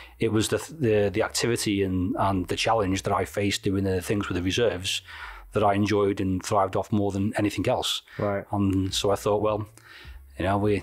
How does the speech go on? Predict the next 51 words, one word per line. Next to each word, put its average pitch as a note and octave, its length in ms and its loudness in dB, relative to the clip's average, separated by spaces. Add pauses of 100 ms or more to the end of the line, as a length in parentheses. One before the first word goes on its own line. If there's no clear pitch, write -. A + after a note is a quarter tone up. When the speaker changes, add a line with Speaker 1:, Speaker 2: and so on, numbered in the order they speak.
Speaker 1:
fortunate - 540 0
to A2+ 80 -4
live G#2+ 140 0
in G2+ 80 0
a G#2 40 -2
country A2 320 -2
where G#2 160 2
you've G2 180 -2
got A2+ 180 0
the A#2+ 60 2
opportunity G2 540 -2
to F#2+ 220 0 (200)
kind F2 160 -2
of - 300 -8
invest G2 440 0
in, F#2+ 200 2 (760)
you - 120 -8
know, F#2+ 240 -6
following G#2 460 2
your G2 100 0
path - 280 0
and F#2+ 80 -2
following A2 240 2
Speaker 2:
Yeah. A#2 80 4
Speaker 1:
your G2+ 60 0
dream. A#2 340 0 (160)
Speaker 2:
Yeah, A2+ 160 0
Speaker 1:
Um, G2+ 60 4
Speaker 2:
absolutely. A2+ 440 0
Speaker 1:
so A2 380 0 (640)
I - 60 0
wanna G2 200 2
do A2 120 4
that. C#3 260 0
Speaker 2:
Mm-hmm. G#2+ 220 -2
Speaker 1:
So G#2+ 180 0
I G#2 120 2
chose A2 320 0
to A#2+ 80 -2
do A2 100 2
that A2 120 0
because A2+ 240 0
I - 40 -18
thought A#2 180 2
I'd G#2+ 100 4
enjoy A#2+ 220 4
it - 120 -4
more A#2+ 120 0
than B2 100 0
anything A#2+ 220 -2
else. B2+ 260 0